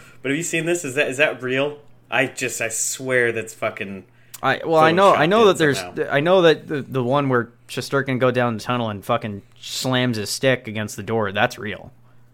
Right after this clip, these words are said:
Speaker 1: Yeah, but I s-, I think I, I've seen one where buoys, there's just, like, a guy, like, a normal ass dude, but
Speaker 2: Mm-hmm.
Speaker 1: then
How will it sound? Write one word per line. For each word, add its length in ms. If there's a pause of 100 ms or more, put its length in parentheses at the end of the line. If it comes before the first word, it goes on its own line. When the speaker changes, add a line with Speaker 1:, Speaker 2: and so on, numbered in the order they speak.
(460)
Speaker 1:
Yeah, 300 (180)
but 120
I 60
s-, 240
I 120
think 340
I, 180
I've 140
seen 240
one 180
where 140
buoys, 600 (340)
there's 200 (100)
just, 220
like, 140
a 80
guy, 460 (200)
like, 160
a 60
normal 440
ass 300
dude, 320
but 120
Speaker 2:
Mm-hmm. 80
Speaker 1:
then 280